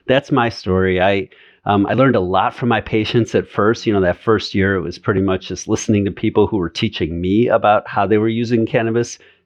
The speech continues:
to heal themselves, talking with some mentors on the West Coast who had been doing it, uh, a decade more,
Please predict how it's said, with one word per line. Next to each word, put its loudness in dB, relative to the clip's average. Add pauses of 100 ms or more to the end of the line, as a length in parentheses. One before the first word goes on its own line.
to 2
heal 2
themselves, 0 (360)
talking 0
with 0
some 0
mentors 2
on 4
the -2
West -2
Coast -4
who 0
had -2
been 0
doing 0
it, 0
uh, -2
a 0
decade 0
more, 0